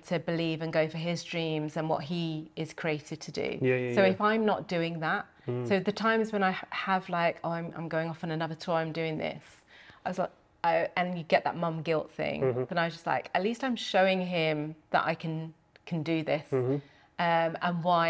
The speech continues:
Speaker 1: I'm doing it." And I try and involve him and bring him along
Speaker 2: Yeah.
Speaker 1: as much as possible. But he's a, a very creative,
Speaker 2: Wow.
Speaker 1: um, quirky, amazing guy. He's thirteen now.
Speaker 2: Mm.
Speaker 1: Um, and I learned so much from him.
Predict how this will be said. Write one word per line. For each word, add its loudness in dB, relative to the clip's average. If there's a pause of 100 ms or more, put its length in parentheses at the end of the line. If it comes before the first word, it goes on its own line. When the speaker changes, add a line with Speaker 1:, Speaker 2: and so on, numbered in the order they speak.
Speaker 1:
I'm -2
doing 0
it." 2
And 2
I 2
try 2
and -2
involve 0
him -4
and -4
bring -4
him -4
along 0
Speaker 2:
Yeah. 6
Speaker 1:
as -2
much -6
as -12
possible. -6 (260)
But 6
he's 2
a, 6
a 0 (160)
very 2
creative, -2 (280)
Speaker 2:
Wow. 2
Speaker 1:
um, -4 (400)
quirky, 4
amazing 2
guy. 2
He's -6 (160)
thirteen -2
now. -2
Speaker 2:
Mm. 0 (200)
Speaker 1:
Um, 2 (220)
and 0 (220)
I 6
learned 4
so 0
much 2
from -2
him. 0